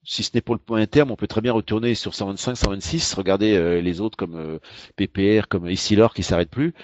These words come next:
Mais c'est trop tôt pour vendre encore. Je pense que ceux qui ont du L'Oréal, ben, dans la série, puisque je crois et je suis sûr de, de, enfin, je suis sûr, pardon, on n'a jamais,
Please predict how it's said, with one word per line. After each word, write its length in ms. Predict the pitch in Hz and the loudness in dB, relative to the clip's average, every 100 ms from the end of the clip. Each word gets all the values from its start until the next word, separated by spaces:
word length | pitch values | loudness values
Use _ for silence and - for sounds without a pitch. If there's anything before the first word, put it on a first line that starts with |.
| - - - | -20 -20 -18
Mais 240 | - 123 143 | 2 4 4
c'est 160 | - - | 4 2
trop 180 | - | 2
tôt 120 | 120 151 | 2 2
pour 180 | 127 | 4
vendre 160 | 117 139 | 4 4
encore. 360 | 123 104 107 - | 2 2 0 -2
Je 40 | |
pense 160 | - 98 | -10 -8
que 100 | 92 | -8
ceux 160 | - | -8
qui 100 | 127 | -8
ont 40 | 127 | -4
du 100 | 110 | 0
L'Oréal, 420 | 104 92 110 143 | 2 4 4 2
ben, 400 | 98 90 85 87 | 0 -2 -2 -4
dans 120 | 95 | -2
la 80 | 101 | -2
série, 420 | 101 104 101 110 | 0 0 0 0
puisque 400 | - - - 95 | -4 -10 -10 -10
je 120 | 80 | -10
crois 340 | 82 - 98 95 | -12 -6 -2 0
et 40 | |
je 220 | 76 80 | -2 -8
suis 200 | 76 - | -12 -12
sûr 280 | 90 - 104 | -10 -6 -6
de, 360 | 85 82 82 78 - - - - | -4 -6 -4 -8 -12 -16 -16 -12
de, 260 | 82 80 80 | -10 -8 -8
enfin, 200 | - 78 | -6 -8
je 100 | 80 | -8
suis 160 | - | -14
sûr, 260 | 78 101 87 | -12 -8 -6
pardon, 280 | - 82 82 | -4 -4 -6
on 20 | |
n'a 120 | 78 | -10
jamais, 300 | 78 87 90 | -8 -6 -6